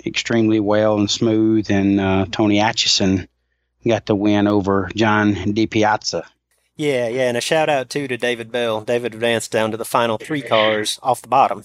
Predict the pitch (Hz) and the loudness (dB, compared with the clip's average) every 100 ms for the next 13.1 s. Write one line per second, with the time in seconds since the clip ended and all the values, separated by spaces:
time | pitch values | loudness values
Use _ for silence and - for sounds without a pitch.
0 | - 117 113 110 104 107 107 104 101 107 | -8 -6 -4 -6 -4 -4 -2 -4 -4 -2
1 | 170 - - 107 113 131 123 127 123 120 | -2 -2 -6 -6 2 2 2 0 0 0
2 | 135 127 - 113 117 113 113 117 117 107 | -2 -2 -6 -6 -6 -6 -4 -4 -4 -6
3 | 104 117 120 123 - 127 123 123 113 104 | -10 -6 0 0 2 -4 -2 -2 -4 -2
4 | 113 113 107 110 107 107 113 110 107 127 | 2 2 2 -2 -2 -2 0 0 -2 -4
5 | 117 101 101 127 110 110 110 113 113 107 | -4 -6 -8 -6 -2 -2 -2 -4 -6 -10
6 | - 120 113 113 117 139 165 113 - 131 | -8 -6 -6 -8 -8 -6 -4 -6 -8 -10
7 | 113 107 _ _ _ 151 110 104 104 107 | -10 -14 _ _ _ -2 -2 -6 -10 -12
8 | 104 104 104 104 107 - 107 - - 123 | -8 -8 -8 -10 -10 -10 -10 -8 -10 -12
9 | 107 113 120 117 110 - 110 110 113 110 | -12 -8 0 0 0 -4 -6 -6 -8 -6
10 | 113 113 - 107 107 120 113 110 110 101 | -6 -4 -4 -4 -4 -6 -8 -2 -2 -2
11 | 101 _ - - - 127 98 113 104 - | -8 _ -20 -20 -8 -4 -2 -4 -6 -6
12 | 143 135 120 120 120 117 113 107 107 107 | -4 -4 -4 -6 -8 -8 -8 -8 -10 -10